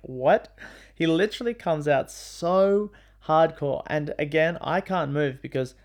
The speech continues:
I'm on the inside of the bus seat and he's on the aisle seat. So this guy has controlled me into this corner that I can't get out of. And I'm like, straight away, like, having these flashbacks to the week before.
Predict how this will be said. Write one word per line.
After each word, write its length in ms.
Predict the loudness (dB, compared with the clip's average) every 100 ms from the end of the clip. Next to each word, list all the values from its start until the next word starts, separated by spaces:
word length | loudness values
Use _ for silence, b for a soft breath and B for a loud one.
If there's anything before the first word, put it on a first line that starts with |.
| b
I'm 240 | -2 0
on 120 | -2 -2
the 100 | -4
inside 600 | -4 -4 -4 0 0 0
of 120 | -4
the 80 | -6
bus 340 | 0 0 0
seat 280 | -6 -6 -6
and 160 | -10 -8
he's 240 | -6 -4
on 140 | -4 -4
the 120 | -6
aisle 360 | -4 -2 -2 -4
seat. 340 | -6 -6 -6
So 200 | -6 -8 -8 b b b
this 220 | -4 -2
guy 280 | -2 -2 -2
has 300 | -2 -4 -4
controlled 640 | -8 -12 -6 2 2 2
me 160 | -2 -6
into 200 | -6 -8
this 160 | -12 -12
corner 520 | -4 -2 -2 -4 -6 b b b
that 180 | -2 -2
I 140 | -2 -4
can't 340 | -2 -4 -4
get 160 | -2 0
out 140 | 2
of. 180 | 0 -2
And 120 | -4
I'm 140 | -4 -4
like, 220 | -4 -6
straight 420 | -14 -4 0 2
away, 280 | 2 0 0
like, 220 | 0 -4
having 280 | -6 -6 -6
these 180 | -8 -6
flashbacks 640 | -4 -4 -4 -6 -6 -10
to 80 | -10
the 100 | -6
week 200 | -6 -6
before. 520 | -10 -2 4 4 4